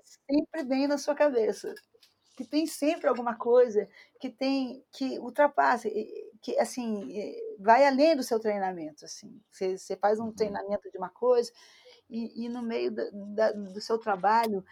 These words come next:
Speaker 1: tem esse, tem essas, essas coisas que é, é essa, esse pensamento que pode ocorrer, sabe?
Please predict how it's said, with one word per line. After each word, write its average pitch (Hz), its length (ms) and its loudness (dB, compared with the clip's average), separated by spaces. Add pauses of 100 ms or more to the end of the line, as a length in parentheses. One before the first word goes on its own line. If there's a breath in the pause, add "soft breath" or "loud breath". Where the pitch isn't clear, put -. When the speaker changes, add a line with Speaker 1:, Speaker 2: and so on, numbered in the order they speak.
(240 soft breath)
Speaker 1:
tem 247 220 -6
esse, - 440 -6
tem 247 140 -8
essas, 247 460 -4
essas 226 340 -4
coisas 226 380 -2
que - 100 -6
é, 175 260 -2
é 202 200 -2
essa, 202 480 -2 (320)
esse 202 200 -10
pensamento 233 760 -2
que 214 100 -6
pode 208 280 -2
ocorrer, 208 520 -2
sabe? - 320 -8